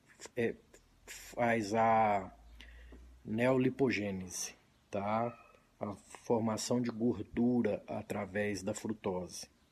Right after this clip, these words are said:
E essa gordura armazenada vira gordura corporal, gordura no seu corpo, certo? Então, assim, recomendo profundamente, você que quer um conhecimento mais profundo sobre isso, assista essa palestra,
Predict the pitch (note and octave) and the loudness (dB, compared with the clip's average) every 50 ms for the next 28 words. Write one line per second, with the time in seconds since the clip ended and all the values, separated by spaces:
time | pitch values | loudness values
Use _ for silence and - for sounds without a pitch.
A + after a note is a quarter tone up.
0 | _ _ _ _ - - _ _ - G#2+ G#2 - - A2+ G2 A2 G#2+ G2+ G2+ F#2+ | _ _ _ _ -20 -20 _ _ -6 -6 -4 -2 -2 -2 -2 0 -2 -2 -2 -2
1 | G#2 G2+ G2 G2+ G2+ G#2 G#2 G#2+ F#2 G#2 A#2 A#2 A#2+ A#2 A2 A2 A2 G#2 G#2 A#2 | -2 0 0 0 0 0 -2 0 0 0 2 2 2 2 2 2 0 2 2 4
2 | C3+ F#3 A#3+ - - - - _ _ _ _ _ _ _ _ _ _ _ _ C3 | 4 4 2 0 -4 -14 -20 _ _ _ _ _ _ _ _ _ _ _ _ -8
3 | B2 B2+ A#2+ G#2+ G#2 A2 G#2+ A#2 C3+ F#3 A3 - - _ _ _ _ _ _ B2+ | -2 0 0 2 2 2 2 2 2 0 0 -4 -8 _ _ _ _ _ _ 2
4 | B2+ E3 D#3 D#3+ C3+ B2 A#2 A2+ A2 G#2 A#2 B2+ D#3+ G#3+ - - - - _ _ | 2 4 4 4 2 2 4 4 4 2 4 4 2 2 0 -6 -16 -20 _ _
5 | _ - A#2+ A#2 - - C#3 D#3 F3+ F3 D#3+ C3 G#2 G2 F#2+ - - - - - | _ 0 0 0 2 4 6 6 8 8 8 6 6 2 -2 -6 -12 -20 -20 -20
6 | _ _ _ _ _ - A2+ G2 F#2+ G2+ G2+ F#2+ G2+ G2+ G#2 - - C3+ C#3 - | _ _ _ _ _ -12 -10 -8 -8 -6 -4 -4 -2 -4 -4 -2 0 0 0 0
7 | - - A#2+ G#2 - - - - - - _ _ _ _ _ _ _ _ _ _ | 2 2 2 2 0 -4 -14 -20 -20 -20 _ _ _ _ _ _ _ _ _ _
8 | _ _ _ _ _ - - C#3 D3+ - - - - - - - - - _ _ | _ _ _ _ _ -2 4 4 4 4 4 -2 -10 -18 -18 -18 -20 -20 _ _
9 | _ _ _ _ _ _ _ _ _ _ _ _ _ _ _ _ - A#2 B2 C#3 | _ _ _ _ _ _ _ _ _ _ _ _ _ _ _ _ 0 2 2 2
10 | C3+ - - C3 A#2+ A2 G#2 F#2+ F#2 F#2 - - G#2+ G#2 - A#2 A2+ A#2+ A#2+ A#2+ | 0 0 0 0 0 0 0 -2 -4 -6 -6 -8 -4 -2 0 2 2 2 0 0
11 | - A#2+ A2+ - - C3 C#3+ D#3 C#3+ B2 B2 B2 B2+ C3 A#2+ - - G2 G#2 G2+ | 0 -2 -2 -2 0 2 4 4 4 4 2 2 2 0 -2 -2 -4 -4 -4 -4
12 | - - B2 A#2+ B2 A#2+ A#2+ - - - A2 G#2+ G#2 - G#2+ G#2 G#2 - - G#2 | -4 -2 2 2 2 0 0 -4 -4 -2 -2 -2 -2 -2 -4 -4 -4 -4 -4 -4
13 | G#2+ G#2+ G#2+ - G#2 G#2+ G#2+ G#2 - - - G#2 - - - - A2 A#2 B2+ C3 | -4 -4 -4 -4 -4 -4 -4 -6 -4 -6 -6 -6 -6 -6 -4 -2 0 2 2 2
14 | B2+ A#2+ A2 G#2+ G2+ - G#2+ F#2+ F#2 G2 G2 G#2 G#2+ A2+ A#2 - - A2 G#2 - | 2 0 0 -2 -4 -4 -4 -4 -4 -4 -4 -2 -2 -2 0 0 -2 -2 -2 -2
15 | - - B2 B2+ C#3 - - - A2 G2+ G2+ - - G#2+ G2+ - G#2+ G#2+ G#2+ G2 | -2 -2 -2 -2 -2 -4 -2 -2 -2 -2 -2 -2 -4 -4 -4 -2 0 0 0 0
16 | G2+ A2+ - - - - - E3+ F#3+ | -2 -4 -6 -4 -4 -2 0 0 -2